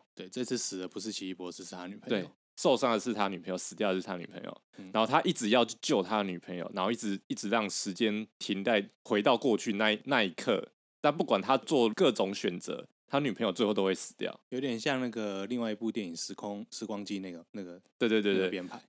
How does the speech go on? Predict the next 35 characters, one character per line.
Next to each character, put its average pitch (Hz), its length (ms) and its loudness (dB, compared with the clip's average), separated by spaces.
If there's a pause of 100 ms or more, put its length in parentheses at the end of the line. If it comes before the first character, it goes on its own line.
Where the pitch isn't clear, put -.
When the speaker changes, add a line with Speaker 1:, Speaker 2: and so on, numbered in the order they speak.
Speaker 2:
不 - 80 0
管 143 160 6
怎 107 140 2
样， 107 80 4
他 120 80 4
都 120 160 4
无 101 100 2
法 101 200 2
达 85 200 2
成 92 300 -4 (240)
这 - 80 0
个， 95 220 4
Speaker 1:
对。 - 60 -10
Speaker 2:
这 139 100 0
个 110 100 2
事 104 220 -2
情 98 200 -10
这 98 80 -2
样 90 140 -2
子。 - 180 -16 (220)
最 190 100 6
后， 196 80 6
最 196 140 6
后 202 80 8
他 170 220 6
就 170 100 4
是 185 80 4
使 113 220 2
用 127 180 6
了 104 160 6
禁 123 320 2
忌 123 180 4
的 101 80 6
魔 90 220 0
法， 90 180 2